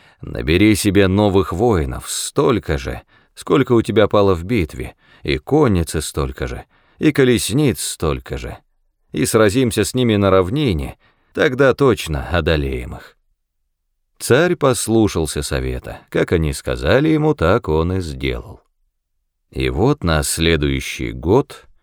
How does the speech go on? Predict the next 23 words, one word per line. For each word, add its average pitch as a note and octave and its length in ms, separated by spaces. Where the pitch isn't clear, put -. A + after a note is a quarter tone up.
Бен-Хадад, G2+ 1080
собрав E2+ 560
арамейское C#2+ 800
войско, C3+ 580
подступил B2 760
к - 100
Афеку, D3 720
чтобы D3 420
сразиться F#2+ 680
с - 80
израильтянами. F2+ 1040
Израильтяне D#2 800
тоже D#2 400
собрали D2+ 400
войско, D#2+ 560
взяли F2 400
с D#2+ 80
собой D#2 340
припасы B2 640
и D#2 180
вышли C3+ 440
навстречу F#2 720
арамеям. C#2+ 640